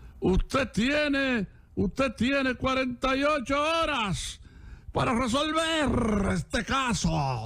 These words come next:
Rian cerró el teléfono. Enrique Pérez y Pérez llamó al Estado Mayor y le dijo, Me acaba de llamar el presidente Balaguer y me dio cuarenta y ocho horas para resolver lo del robo del cuadro de la Virgen de la Altagracia.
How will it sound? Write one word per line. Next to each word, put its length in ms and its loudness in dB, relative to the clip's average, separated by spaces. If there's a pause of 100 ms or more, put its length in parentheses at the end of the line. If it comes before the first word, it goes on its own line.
(260)
Rian 320 4
cerró 180 2
el 80 -6
teléfono. 440 -2 (540)
Enrique 500 2
Pérez 340 2
y 60 0
Pérez 400 0
llamó 360 2
al 80 2
Estado 340 2
Mayor 400 0 (680)
y 100 4
le 100 4
dijo, 160 2
Me 80 2
acaba 320 0
de 80 2
llamar 320 2
el 100 0
presidente 560 2
Balaguer 500 0 (800)
y 160 4
me 160 2
dio 560 0 (340)
cuarenta 580 2
y 80 2
ocho 340 0
horas 680 0 (460)
para 200 2
resolver 680 2
lo 280 0
del 240 2
robo 680 2
del 140 0
cuadro 460 0
de 100 0
la 100 0
Virgen 400 0
de 120 2
la 80 2
Altagracia. 800 0